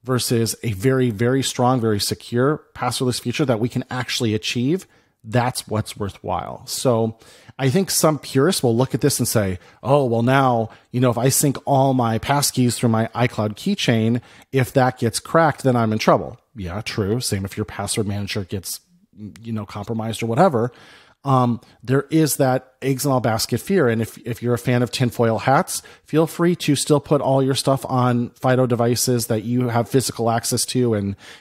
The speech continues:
keep under your bed or whatever. Um, but for even you will benefit from this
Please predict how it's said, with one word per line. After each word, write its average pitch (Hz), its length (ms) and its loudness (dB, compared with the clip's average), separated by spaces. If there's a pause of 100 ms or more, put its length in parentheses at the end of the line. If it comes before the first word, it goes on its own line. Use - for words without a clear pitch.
keep - 200 -6
under 127 140 2
your 113 160 2
bed 101 300 0
or 110 60 -2
whatever. 113 460 2 (440)
Um, 110 400 -2 (120)
but 123 400 -2
for 117 460 -2 (220)
even 170 400 0
you 175 240 0
will 170 160 4
benefit 165 580 0
from 110 220 -2
this 98 400 -4